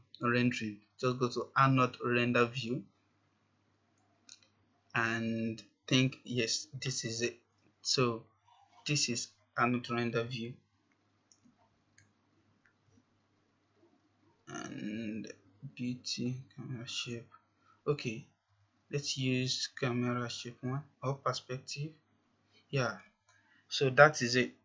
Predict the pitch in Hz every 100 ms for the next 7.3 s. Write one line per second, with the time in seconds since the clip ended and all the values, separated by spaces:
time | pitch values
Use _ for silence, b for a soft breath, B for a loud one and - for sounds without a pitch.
0 | _ _ _ _ - - - 143 143 -
1 | - _ 127 117 113 - 127 120 - -
2 | 165 139 - - - 190 147 139 151 165
3 | 156 196 131 127 - - B B B B
4 | _ - 147 139 127 123 - 139 135 156
5 | 165 196 208 202 - 151 139 135 - 139
6 | 135 127 120 - _ _ _ _ _ 139
7 | 131 131